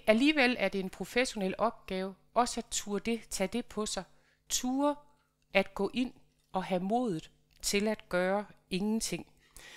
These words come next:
Så vi ikke bare sender patienten ud af døren eller forlader sygestuen, når der ikke er mere at gøre, men bliver der. Med supplerende ord, der hedder omsorg, varme, nærhed og empati.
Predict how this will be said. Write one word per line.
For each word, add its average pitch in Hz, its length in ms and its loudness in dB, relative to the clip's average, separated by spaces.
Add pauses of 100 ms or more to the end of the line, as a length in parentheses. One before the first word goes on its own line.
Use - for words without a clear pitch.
(380)
Så - 200 6
vi 220 120 4
ikke 269 260 6
bare 208 360 8
sender 185 420 0
patienten 190 720 0
ud 208 140 -4
af 143 80 -6
døren 220 420 -2
eller 160 140 -2
forlader 190 400 0
sygestuen, 220 680 -4 (460)
når 190 200 4
der 196 120 6
ikke - 400 -4 (240)
er 190 120 2
mere 202 300 0
at 214 100 -2
gøre, 180 340 0 (420)
men 175 180 -2
bliver 185 260 -2
der. 127 140 -8 (840)
Med 196 120 6
supplerende 214 640 4
ord, 240 320 2 (300)
der 180 80 2
hedder 160 200 0
omsorg, 226 520 0 (380)
varme, 165 480 2 (440)
nærhed 190 500 4 (440)
og 170 160 0
empati. - 500 -6